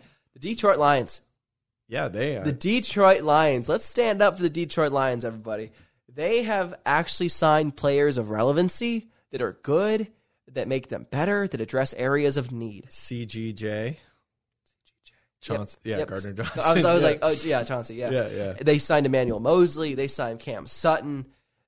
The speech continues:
Speaker 1: They, they've signed a bunch of other people.
Speaker 2: Yeah.
Speaker 1: I, I can't name 'em all,
Speaker 2: And they
Speaker 1: but
Speaker 2: have
Speaker 1: they,
Speaker 2: a good
Speaker 1: yeah.
Speaker 2: roster. They have a really good roster.
Speaker 1: They were, they were a Seahawk, was a Seahawk loss away from making the postseason last year 'cause they beat the Packers.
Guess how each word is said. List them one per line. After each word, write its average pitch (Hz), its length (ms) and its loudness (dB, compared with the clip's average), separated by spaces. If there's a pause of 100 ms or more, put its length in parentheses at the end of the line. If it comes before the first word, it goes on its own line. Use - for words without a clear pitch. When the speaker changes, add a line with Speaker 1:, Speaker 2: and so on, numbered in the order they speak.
(100)
Speaker 1:
They, 127 560 -4
they've 123 160 -8
signed 185 240 -2
a 135 40 -4
bunch 127 200 -2
of 123 60 0
other 123 160 -2
people. 143 320 -10
Speaker 2:
Yeah. 131 120 -2 (120)
Speaker 1:
I, 107 60 -4
I 120 40 -6
can't 127 260 -6
name 139 180 -4
'em 120 80 -2
all, 135 160 4
Speaker 2:
And 143 100 0
they 165 80 2
Speaker 1:
but 165 80 2
Speaker 2:
have 208 140 2
Speaker 1:
they, 220 40 0
Speaker 2:
a 196 40 0
good 160 200 -2
Speaker 1:
yeah. 156 60 0
Speaker 2:
roster. 117 360 0
They 110 160 -8
have 127 160 -6
a 135 80 -10
really 131 200 -10
good 127 100 -8
roster. 131 380 -10
Speaker 1:
They 156 140 4
were, 180 300 6 (140)
they 175 220 6
were 208 420 6 (100)
a 143 380 2
Seahawk, 185 600 0 (160)
was 151 140 -4
a 123 60 -2
Seahawk 180 400 4
loss 147 320 2
away 156 160 2
from 147 80 -4
making 147 200 -2
the 123 80 -6
postseason 165 320 -2
last 113 240 -8
year - 100 -14
'cause 127 80 -14
they 123 40 -8
beat 135 120 -10
the - 40 -20
Packers. - 460 -4